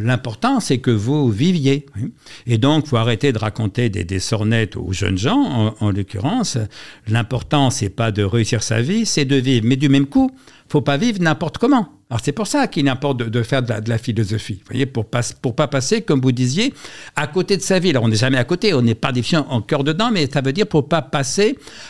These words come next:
à côté de ce qu'on aurait voulu vivre, que peut-être on pourrait vivre si on était un peu plus intelligent, un peu plus lucide, un, un peu plus honnête vis-à-vis de soi-même. Voilà, je dis souvent que philosopher, au fond, ça sert à vivre mieux,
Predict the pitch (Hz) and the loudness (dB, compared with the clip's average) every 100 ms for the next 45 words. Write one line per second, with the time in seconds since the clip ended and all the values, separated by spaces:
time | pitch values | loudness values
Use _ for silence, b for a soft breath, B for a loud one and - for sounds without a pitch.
0 | B 147 147 160 151 208 170 143 - 143 | B -4 2 0 4 2 2 -2 2 2
1 | 165 160 170 131 165 139 127 143 233 233 | 4 2 2 4 4 4 4 2 0 -2
2 | - 135 147 180 151 135 120 170 135 131 | -2 -2 0 -2 0 0 0 0 2 2
3 | 127 196 226 - - 123 123 123 156 131 | 2 -2 -2 -2 0 2 0 0 -2 0
4 | 117 135 120 131 117 113 104 107 147 147 | -2 -2 2 2 0 -2 -2 -2 -2 -2
5 | 113 98 120 107 113 - 113 135 185 B | -4 -2 0 2 0 0 0 0 -2 B
6 | B B B - 110 110 110 - 107 - | B B B 0 0 2 0 0 -2 2
7 | 120 101 113 139 202 147 113 101 110 101 | 0 4 4 4 2 0 0 2 0 2
8 | 120 107 107 - 143 254 254 127 117 113 | 0 2 -2 -2 0 2 2 2 0 0
9 | 101 113 143 147 117 107 135 117 110 110 | -2 0 0 2 0 0 0 2 2 0
10 | - 131 95 135 123 B B B B - | 0 0 0 -2 -2 B B B B -6
11 | - 113 139 110 110 98 143 165 110 123 | 0 0 2 0 0 0 0 0 2 4
12 | 165 320 | 4 2